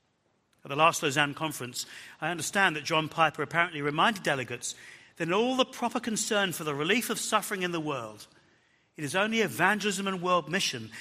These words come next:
that can relieve eternal suffering in hell. And so, since we have been so wonderfully blessed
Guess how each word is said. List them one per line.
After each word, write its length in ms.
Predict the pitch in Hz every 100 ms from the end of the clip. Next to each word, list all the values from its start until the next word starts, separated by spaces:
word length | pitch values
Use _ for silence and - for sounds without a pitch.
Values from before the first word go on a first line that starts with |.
| -
that 180 | - 170
can 200 | - 180
relieve 280 | 160 160 147
eternal 540 | 147 - 190 202 202
suffering 440 | 175 208 170 190 160
in 140 | 151
hell. 480 | 120 139 135 131 113 _ _ _ _ _ _ _ - - _ _ _ _ _ _ _ _ _ _ _ _ _ _ _ _ _ _ _
And 100 | 139
so, 140 | 165
since 520 | 151 - - 226 202 147
we 280 | 143 214
have 340 | 170 190 175 139
been 200 | 180 156
so 440 | - - 233 220
wonderfully 760 | 208 175 208 226 214 196 - 185
blessed 680 | 143 151 147 117 - -